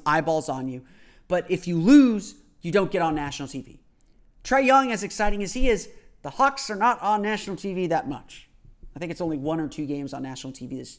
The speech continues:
this year, or at least in the first half of the season. So if the Magic want to get noticed, they have to win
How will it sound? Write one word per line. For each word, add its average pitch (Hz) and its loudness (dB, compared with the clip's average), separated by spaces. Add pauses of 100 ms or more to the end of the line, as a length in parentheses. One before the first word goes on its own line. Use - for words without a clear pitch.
this - -14
year, - -18 (200)
or 143 -8
at 131 -8
least 135 -8
in 135 -6
the 131 -8
first 131 -8
half 127 -6
of - -14
the 120 -14
season. - -10 (640)
So - -4
if 190 -6
the 202 -2
Magic 262 -2
want 220 0
to 208 -6
get 170 -4
noticed, 143 -4 (140)
they 156 -4
have 151 -4
to 170 -8
win 143 -4